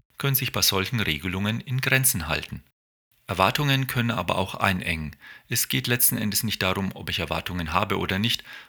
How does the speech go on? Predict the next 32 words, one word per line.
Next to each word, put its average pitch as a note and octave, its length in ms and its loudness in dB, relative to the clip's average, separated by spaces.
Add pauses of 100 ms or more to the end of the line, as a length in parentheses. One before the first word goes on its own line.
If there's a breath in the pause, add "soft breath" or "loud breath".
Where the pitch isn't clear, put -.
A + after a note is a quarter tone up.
sondern C3 340 2
darum, A#2 400 4
dass - 180 0
meine D#2+ 220 -2
Erwartungen F#2+ 800 0
eben F2+ 260 -4
nur G2 400 0
meine G2 340 4
Vorstellungen B2 680 0
von B2+ 160 -2
der B2+ 140 2
Welt D3+ 200 4
sind. - 280 0 (380)
So - 200 -2
reduzieren C3 520 2
meine F#2 280 4
Erwartungen G2+ 560 2
das, - 400 0 (220)
was - 180 -2
ist, - 380 -4 (160)
auf F#2 200 -4
das, G2+ 460 4
was A2 300 0
in F#2 260 -4
den F2 120 -4
Erwartungen E2+ 520 0
erwartet C3 440 4
wird. - 220 -4 (560)
Das C3+ 200 0
ist - 180 -2
die - 100 0
Enge, E2+ 400 0